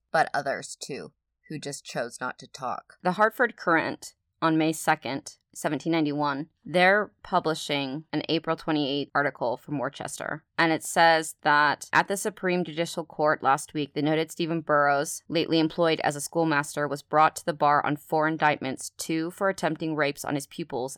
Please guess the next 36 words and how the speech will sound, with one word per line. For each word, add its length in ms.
and 240
two 400
for 80
the 80
most 240
wanton 560
conduct. 600
He 120
was 120
convicted 520
on 200
three 480
and 140
sentenced 400
to 80
the 60
court 440
to 80
sit 260
for 100
one 140
hour 180
on 100
the 60
pillory, 600
and 180
he's 200
sentenced 500
three 200
months. 520
He's 240
to 80
be 140
whipped 640
ninety 340
times, 640